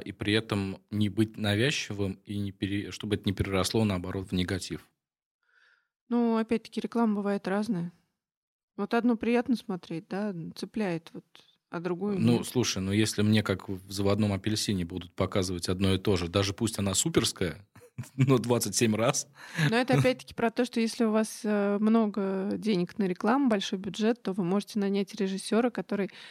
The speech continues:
Speaker 2: создаст там кучу роликов, в которых будет увлекательно и интересно смотреть, да.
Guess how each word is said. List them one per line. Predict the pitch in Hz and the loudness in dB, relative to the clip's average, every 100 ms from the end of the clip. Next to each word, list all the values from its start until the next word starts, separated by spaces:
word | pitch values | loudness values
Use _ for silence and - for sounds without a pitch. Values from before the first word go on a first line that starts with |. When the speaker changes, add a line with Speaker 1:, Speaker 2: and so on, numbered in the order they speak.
| - - | -20 -10
Speaker 2:
создаст | - 202 202 208 - | -6 -2 -2 -2 -6
там | - 156 156 165 - _ _ _ | -8 -6 -4 -6 -12 _ _ _
кучу | - 220 190 | -6 -4 0
роликов, | 190 214 247 185 - | 2 2 0 -6 -8
в | |
которых | 180 - 185 180 | -8 -4 -6 -2
будет | 196 180 - | -2 -2 -4
увлекательно | 180 185 185 - 175 170 165 | -6 -2 -4 -2 -4 -2 -4
и | 147 | -4
интересно | 170 - 175 175 175 | -6 -4 -6 -6 -10
смотреть, | - 170 - 190 214 | -8 -8 -6 -6 -4
да. | 214 185 | -6 -6